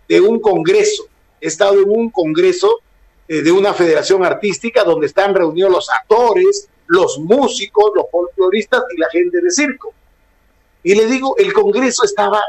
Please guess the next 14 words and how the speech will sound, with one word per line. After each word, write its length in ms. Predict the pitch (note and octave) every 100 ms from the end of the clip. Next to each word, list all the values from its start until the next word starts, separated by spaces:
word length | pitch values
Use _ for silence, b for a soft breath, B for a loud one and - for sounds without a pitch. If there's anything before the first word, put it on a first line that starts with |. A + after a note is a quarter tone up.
| -
casi 300 | - G3 A3+
vacío 420 | F#3+ E3 B3 B3+
porque 260 | F#3 E3+ D#3+
se, 160 | C#3+ D3+
se 240 | - E3
desarrolló 520 | E3+ E3+ D#3+ D#3+ F#3
en 80 | C4
la 80 | A#3
ciudad 240 | - F3+
de 80 | F#3+
Arequipa. 460 | - - C4 C4+ - - _ _ _ _ _
Y 160 | G3+ A#3
entonces, 680 | B3 B3 D4 B3+ A3 A3 -
eh, 380 | F#3 F3 D#3